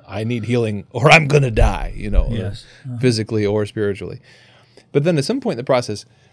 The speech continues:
Speaker 1: again, this is, this is also gonna move and should move, because that's, that's the point here, move to a, a,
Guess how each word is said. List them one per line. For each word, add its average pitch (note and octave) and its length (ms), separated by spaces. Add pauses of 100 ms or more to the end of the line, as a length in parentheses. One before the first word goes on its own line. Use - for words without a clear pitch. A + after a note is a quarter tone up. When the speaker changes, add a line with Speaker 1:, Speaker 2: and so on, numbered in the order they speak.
(260)
Speaker 1:
again, C3+ 180
this E3+ 160
is, A#2+ 280 (2000)
this B2 180
is B2+ 80
also E3 400
gonna A2+ 180
move G#2 640 (360)
and G#2 220
should E3+ 260
move, G#2+ 360
because G2+ 200
that's, G2+ 160
that's - 300
the - 80
point C#3+ 320
here, - 280 (160)
move A2+ 400 (200)
to G#2 220
a, G2 40
a, G#2 500